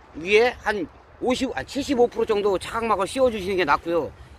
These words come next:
이런 노지에 심을 경우는 바람이 안 통하는 것보다 약간 지면이 높거나 바람이 잘 통하는 곳 있잖아요. 그런 곳에 꼭 심어 주셔야 됩니다. 자,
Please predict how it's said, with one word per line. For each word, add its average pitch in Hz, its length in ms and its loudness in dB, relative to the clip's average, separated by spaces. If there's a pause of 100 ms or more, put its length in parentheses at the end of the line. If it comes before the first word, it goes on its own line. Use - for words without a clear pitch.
이런 190 280 0
노지에 208 280 0
심을 233 240 -2
경우는 202 480 0 (320)
바람이 220 440 2 (120)
안 170 120 -4
통하는 214 300 -2
것보다 190 400 0 (240)
약간 196 460 0 (220)
지면이 196 360 -2
높거나 214 500 2
바람이 196 480 0 (300)
잘 - 220 -8
통하는 262 260 0
곳 202 140 -2
있잖아요. 180 400 -2 (220)
그런 214 220 -2
곳에 190 220 0
꼭 226 280 -6
심어 220 300 -8
주셔야 165 320 -2
됩니다. 127 360 -6 (360)
자, 131 220 -8